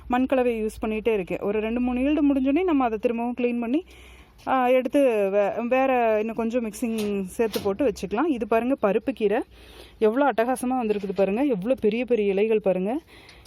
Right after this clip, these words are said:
பருப்பு கீரையில எந்த அளவுக்கு பெரிய பெரிய இலைகளா வந்திருக்கு. இப்போ இது ஹார்வெஸ்ட் பண்ணிருவோம்.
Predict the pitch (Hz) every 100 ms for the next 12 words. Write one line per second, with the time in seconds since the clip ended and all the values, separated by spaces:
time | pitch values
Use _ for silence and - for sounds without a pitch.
0 | - 208 208 208 208 196 208 330 - -
1 | 196 196 233 226 240 247 254 208 185 175
2 | 208 220 214 196 190 190 208 196 180 175
3 | 262 381 - - - 277 285 254 233 247
4 | 285 - - 202 233 214 190